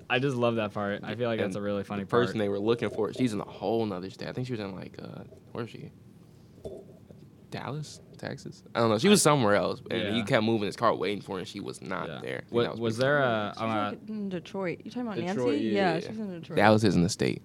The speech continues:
Speaker 2: That's why I said
Speaker 1: Oh,
Speaker 2: Texas.
Speaker 1: okay. Was, was there another part that you guys noticed that was, like, really funny to you? 'Cause I know it's, it, the funny parts are, like, they're there, but they're, but this isn't, like, a comedy.
Speaker 3: Right.
Speaker 1: That's what's
Speaker 2: Yeah.
Speaker 1: weird about it. It's not,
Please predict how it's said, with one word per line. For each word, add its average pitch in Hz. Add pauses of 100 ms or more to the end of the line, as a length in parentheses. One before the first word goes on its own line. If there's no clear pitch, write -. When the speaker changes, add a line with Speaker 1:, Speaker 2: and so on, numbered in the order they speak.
Speaker 2:
That's -
why -
I -
said -
Speaker 1:
Oh, -
Speaker 2:
Texas. - (100)
Speaker 1:
okay. 98 (420)
Was, 117
was 117
there 139
another 127
part 117
that 104
you 107
guys 110
noticed 113
that 104
was, 101
like, 101
really 104
funny 107
to -
you? 104 (500)
'Cause 101
I 107
know 131
it's, 127
it, 120 (300)
the 117
funny 160
parts 185
are, 151
like, 113 (1120)
they're 135
there, 120
but 135
they're, 120
but 110
this 123
isn't, 135
like, 117
a 104
comedy. 95
Speaker 3:
Right. 98
Speaker 1:
That's 110
what's 98
Speaker 2:
Yeah. 98
Speaker 1:
weird 107
about 98
it. 78
It's 101
not, 117